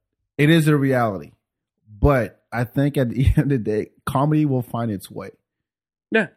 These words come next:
Speaker 1: There's no, like, when you see comics are now releasing everything for free on YouTube, 'cause fuck Netflix and fuck H B O. They're not the gatekeepers no more.
Speaker 2: Right.
Speaker 1: What Andrew Schultz did is like, holy
Speaker 2: It's,
Speaker 1: shit.
Speaker 2: it's
Speaker 1: Like, change the
Speaker 2: tremendous.
Speaker 1: game.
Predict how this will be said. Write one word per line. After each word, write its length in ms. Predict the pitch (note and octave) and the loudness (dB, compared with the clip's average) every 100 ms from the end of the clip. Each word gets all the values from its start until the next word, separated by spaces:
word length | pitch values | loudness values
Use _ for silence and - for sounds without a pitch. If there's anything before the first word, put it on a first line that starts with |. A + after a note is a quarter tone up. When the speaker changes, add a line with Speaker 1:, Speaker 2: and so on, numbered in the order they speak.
| _ _ _ | _ _ _
Speaker 1:
There's 280 | C3+ D#3 B2+ | 0 2 2
no, 540 | C#3+ D#3 E3 E3 D3 - _ _ _ _ _ _ _ _ _ | 2 4 4 2 0 -4 _ _ _ _ _ _ _ _ _
like, 360 | - C#3 C3+ A2 _ _ _ _ _ _ - | -4 -2 -2 -6 _ _ _ _ _ _ 0
when 140 | E3 | 4
you 80 | F3+ | 4
see 640 | E3 G3+ G3+ G3 F#3 D#3 _ - | 2 0 2 2 0 -4 _ -6
comics 380 | E3+ F3 F3+ F3 | -2 0 0 0
are 40 | |
now 160 | D#3 D3+ | 0 0
releasing 760 | D3 D3+ D#3 D3+ D3+ D3 C#3 - | 2 0 0 0 0 0 -2 -4
everything 420 | C3+ C#3+ D3 D3+ | -2 0 0 -2
for 140 | D3+ C#3+ | -2 -4
free 200 | - D3+ | -2 0
on 180 | C#3+ D3 | 0 0
YouTube, 460 | E3 D#3 G2+ - | -2 -2 -6 -6
'cause 180 | - A#2+ | -10 -10
fuck 300 | - - D#3 | -10 -4 -2
Netflix 440 | D#3 D3 - D3+ D3 | 0 -2 0 -2 0
and 140 | C3+ | -2
fuck 200 | C#3 C#3 | -2 0
H 200 | C#3+ B2 | -2 0
B 160 | B2+ D3+ | -2 0
O. 180 | G#2+ | -2
They're 160 | G2+ C3 | -2 0
not 300 | C#3 C#3+ C#3 | 2 0 0
the 60 | B2+ | -2
gatekeepers 680 | C#3+ C3+ - E3+ A2+ G2 | -2 -2 -2 -2 -4 -4
no 80 | F#2 | -6
more. 220 | D2 - _ _ | -8 -12 _ _
Speaker 2:
Right. 220 | A2+ C3+ - | -4 -4 0
Speaker 1:
What 160 | B2+ D3+ | 2 4
Andrew 260 | E3+ F3 | 4 4
Schultz 400 | E3+ E3+ F3+ D3 | 2 2 2 0
did 320 | B2+ E3 E3+ C3+ | 0 2 4 2
is 160 | B2+ | 0
like, 420 | B2+ B2 A#2+ - - | 0 2 0 -4 -14
holy 360 | - D#3 E3+ | -4 0 0
Speaker 2:
It's, 80 | A#2+ | 0
Speaker 1:
shit. 300 | A2+ D3+ - - | 0 -2 -4 -10
Speaker 2:
it's 320 | A#2 A2 - | -10 -8 0
Speaker 1:
Like, 200 | D3 - | 0 2
change 220 | E3 E3 | 2 4
the 60 | D#3+ | 4
Speaker 2:
tremendous. 260 | G#3+ E3+ | 2 2
Speaker 1:
game. 40 | - | 0